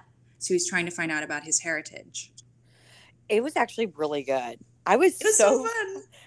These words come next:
Speaker 2: I was so surprised that y'all, that y'all could do
Speaker 1: Well,
Speaker 2: that
Speaker 1: we had
Speaker 2: and get
Speaker 1: nothing
Speaker 2: such a
Speaker 1: else to do. <laughs>
Speaker 2: Yes,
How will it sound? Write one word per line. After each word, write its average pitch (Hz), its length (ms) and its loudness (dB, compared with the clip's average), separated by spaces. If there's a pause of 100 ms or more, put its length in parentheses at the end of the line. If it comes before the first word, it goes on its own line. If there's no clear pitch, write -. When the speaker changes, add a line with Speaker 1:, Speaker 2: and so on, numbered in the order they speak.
Speaker 2:
I 269 100 4
was 311 100 -4
so 311 260 0
surprised 226 600 -6
that 185 100 -10
y'all, 175 220 -8 (340)
that 190 160 -10 (100)
y'all 180 300 -8
could 202 260 -14 (280)
do - 80 -10
Speaker 1:
Well, 175 180 -4
Speaker 2:
that 160 380 -2 (160)
Speaker 1:
we 156 160 -8
had 147 160 -6
Speaker 2:
and 147 100 -12
get - 60 -10
Speaker 1:
nothing 175 240 -4
Speaker 2:
such 170 60 -2
a 156 40 -4
Speaker 1:
else 156 220 -4
to 165 80 -8
do. 147 180 -6
<laughs> - 100 -8 (360)
Speaker 2:
Yes, 262 200 2